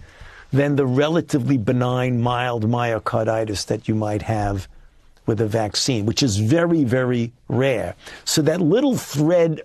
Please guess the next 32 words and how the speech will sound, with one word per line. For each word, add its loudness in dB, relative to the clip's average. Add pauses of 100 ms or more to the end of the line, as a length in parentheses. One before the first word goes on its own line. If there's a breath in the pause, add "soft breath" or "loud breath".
of 0 (160)
proof 0
is 2
that 0
it, 4
is 0
it 0
possible -2 (480 loud breath)
that 2
he 0
was 2
vac-, 0
and 2
the 0
fact -2
is 2
someone 0
came 0
out, -2
I, 2
and -2
I 0
just -2
read 2
this, -2 (380 soft breath)
I 0
haven't -2
validated 0
it, -4
but 0
I've -2
read 2